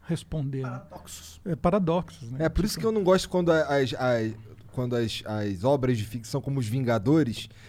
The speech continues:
Speaker 3: mexem com bagulho de viagem no tempo,
Speaker 1: Ah,
Speaker 3: porque aí eu acho que
Speaker 1: é,
Speaker 3: zoa com o
Speaker 1: zoa
Speaker 3: bagulho.
Speaker 1: tudo.
Speaker 2: Inclusive, por isso que você, eu achei que você mexeu com o tempo de uma maneira da hora. Porque tem um cara
Speaker 1: Uhum.
Speaker 2: que mexe com o tempo, né? Que é o
Speaker 1: Gentil.
Speaker 2: Gentil,
Speaker 1: Uhum.
Speaker 2: exato.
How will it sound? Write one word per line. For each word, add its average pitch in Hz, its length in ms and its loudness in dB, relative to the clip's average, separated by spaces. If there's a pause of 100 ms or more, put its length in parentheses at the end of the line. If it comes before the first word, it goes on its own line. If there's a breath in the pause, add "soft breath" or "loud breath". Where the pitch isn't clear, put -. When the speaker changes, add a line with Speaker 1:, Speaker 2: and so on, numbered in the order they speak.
(200 soft breath)
Speaker 3:
mexem 127 360 -2
com 127 140 -6
bagulho 120 340 0
de 113 120 -4
viagem 117 400 0
no 110 100 -6
tempo, 135 220 -4
Speaker 1:
Ah, 220 160 4
Speaker 3:
porque 180 140 0
aí 185 100 2
eu 185 160 2
acho 175 180 -4
que 180 80 -4
Speaker 1:
é, - 20 2
Speaker 3:
zoa 131 300 4
com 127 100 -8
o 123 40 -4
Speaker 1:
zoa 160 120 2
Speaker 3:
bagulho. 101 240 2
Speaker 1:
tudo. 196 140 -2
Speaker 2:
Inclusive, 330 460 6
por 320 180 8
isso 359 180 8
que 359 120 4
você, 359 260 2
eu 294 80 8
achei 311 260 4
que - 80 -6
você 330 640 0
mexeu 285 440 4
com 277 100 -4
o 269 60 -2
tempo 285 240 0
de 262 80 -4
uma 285 140 2
maneira 277 280 2
da 294 160 4
hora. 247 300 2 (200 soft breath)
Porque 277 200 0
tem 359 120 6
um 381 80 6
cara 277 180 6
Speaker 1:
Uhum. 180 40 2
Speaker 2:
que 247 80 2
mexe 220 220 4
com 208 80 -2
o - 20 -8
tempo, 160 340 0
né? 185 240 2
Que 254 140 4
é 202 80 8
o 294 640 6 (180)
Speaker 1:
Gentil. 233 520 2
Speaker 2:
Gentil, 302 540 8
Speaker 1:
Uhum. 302 120 -6
Speaker 2:
exato. 202 560 0